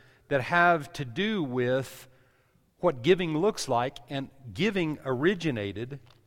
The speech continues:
from the Father. And this isn't where it,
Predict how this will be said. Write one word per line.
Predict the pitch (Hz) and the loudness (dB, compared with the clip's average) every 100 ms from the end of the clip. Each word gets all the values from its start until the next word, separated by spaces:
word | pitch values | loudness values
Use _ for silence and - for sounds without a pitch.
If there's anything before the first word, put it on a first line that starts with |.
| _ _ | _ _
from | - 147 135 | -4 -4 -2
the | |
Father. | 117 160 139 76 - _ _ _ _ _ _ _ _ _ _ _ | -2 -2 -2 -6 -16 _ _ _ _ _ _ _ _ _ _ _
And | 143 143 135 120 - - _ _ _ - | -2 0 2 -2 -10 -20 _ _ _ 0
this | 175 - | 2 2
isn't | 170 147 135 123 - - _ _ _ _ _ _ _ _ _ _ _ _ _ _ 135 | 0 0 -2 -4 -10 -20 _ _ _ _ _ _ _ _ _ _ _ _ _ _ -6
where | 120 156 143 | 2 4 4
it, | 127 131 | 2 -2